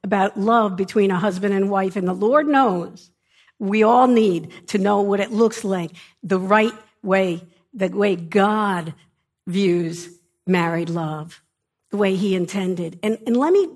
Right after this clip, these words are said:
put a disclosure out here. Now, I'm looking out here, and I don't see any young people, but the, we're gonna get into some pretty semi-erotic verses.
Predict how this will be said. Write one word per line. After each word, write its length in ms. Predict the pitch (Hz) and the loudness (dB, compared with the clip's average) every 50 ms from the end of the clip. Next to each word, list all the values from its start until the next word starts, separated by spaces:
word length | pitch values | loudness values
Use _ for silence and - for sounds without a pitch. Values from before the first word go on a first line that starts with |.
| - _ _ | -18 _ _
put 140 | - 302 285 | -8 -4 -2
a 80 | 269 | -2
disclosure 720 | 226 190 202 180 - - - 214 214 190 185 180 185 175 | -2 -2 -4 -6 -8 -6 -4 -2 0 0 0 0 -2 -4
out 180 | 170 165 165 160 | -6 -6 -8 -8
here. 220 | 175 170 160 156 | -8 -8 -8 -8
Now, 140 | 165 170 165 | -6 -6 -6
I'm 160 | 180 208 226 | -4 -4 -4
looking 260 | 240 240 - - 202 196 | -4 -4 -6 -6 -6 -4
out 160 | 196 190 190 | -4 -4 -6
here, 200 | 208 196 190 185 | -6 -6 -6 -6
and 100 | 180 165 | -4 -6
I 80 | 165 | -6
don't 180 | 170 170 170 165 | -6 -6 -8 -10
see 460 | - - - 240 233 226 233 240 226 - - _ _ _ _ _ _ _ _ | -10 -12 -10 -8 -8 -8 -8 -10 -12 -14 -20 _ _ _ _ _ _ _ _
any 160 | 208 190 180 | -6 -4 -4
young 320 | 185 185 190 185 185 175 | -4 -4 -4 -4 -4 -4
people, 480 | 175 - - 160 147 - 165 165 - _ _ _ _ _ _ _ _ | -6 -6 -10 -10 -10 -12 -18 -20 -20 _ _ _ _ _ _ _ _
but 180 | - 202 190 - | -4 -4 -4 -2
the, 200 | 269 196 226 240 - _ _ _ _ _ | -6 -4 -4 -4 -6 _ _ _ _ _
we're 220 | - 190 202 285 359 | -8 -4 -2 -2 0
gonna 200 | 339 381 359 320 | 0 0 0 0
get 180 | 233 254 247 247 | 0 0 2 2
into 260 | 247 240 226 - 220 | 0 0 -2 -4 -8
some 280 | 180 - 208 196 196 | -6 -4 -4 -4 -4
pretty 640 | 190 - - - 254 262 262 269 269 269 269 269 _ _ _ _ _ _ | -6 -10 -10 -6 -4 -2 -2 -2 -2 -2 -4 -6 _ _ _ _ _ _
semi-erotic 1700 | _ - - - - 240 247 254 262 269 269 269 269 269 - - - 190 175 170 170 196 190 202 208 208 220 226 214 220 220 - - _ _ _ _ _ _ _ _ _ _ _ _ _ _ _ _ _ _ _ _ _ _ | _ -20 -18 -8 -4 -2 0 0 0 0 0 -2 -2 -4 -8 -8 -6 -6 -6 -6 -6 -4 -2 -2 -2 -2 -2 -4 -6 -8 -8 -12 -20 _ _ _ _ _ _ _ _ _ _ _ _ _ _ _ _ _ _ _ _ _ _
verses. 760 | 180 170 214 208 190 175 - - 160 151 160 - - - - | -2 2 2 2 2 0 -2 -6 -8 -8 -10 -12 -18 -20 -20